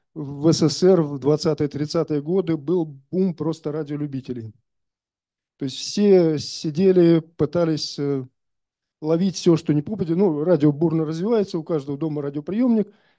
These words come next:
Их отобрали уже только в-, с началом Первой мировой, после Второй мировой, когда Германия напала. А до этого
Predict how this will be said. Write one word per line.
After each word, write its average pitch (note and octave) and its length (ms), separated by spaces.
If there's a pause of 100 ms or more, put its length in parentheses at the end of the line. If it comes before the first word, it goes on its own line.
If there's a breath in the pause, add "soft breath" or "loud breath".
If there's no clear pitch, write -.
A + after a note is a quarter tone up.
Их D#3+ 140
отобрали E3 400
уже D3 200
только D3 300
в-, C3 480 (680)
с - 120
началом D#3 400
Первой C#3+ 260
мировой, F#3+ 380
после D#3+ 340
Второй E3+ 360
мировой, D#3 440 (420)
когда D3 380
Германия C#3+ 460
напала. C#3+ 440 (440 soft breath)
А E3 120
до G3 280
этого F#3 420